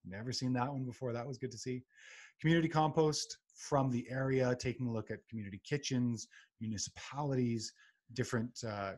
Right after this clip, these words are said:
commercial enterprises, again, commercial enterprises, uh, and private enterprises as well. So taking a look at manure, uh, tre-, uh, C and D trees producing sawdust for compost, cardboard from Tesco, and then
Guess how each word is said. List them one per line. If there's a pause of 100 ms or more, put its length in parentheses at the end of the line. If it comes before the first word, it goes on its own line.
commercial
enterprises, (160)
again,
commercial
enterprises, (360)
uh,
and
private
enterprises
as
well. (400)
So
taking
a
look
at
manure, (480)
uh, (200)
tre-,
uh, (260)
C
and
D
trees
producing
sawdust (180)
for
compost,
cardboard
from
Tesco, (480)
and
then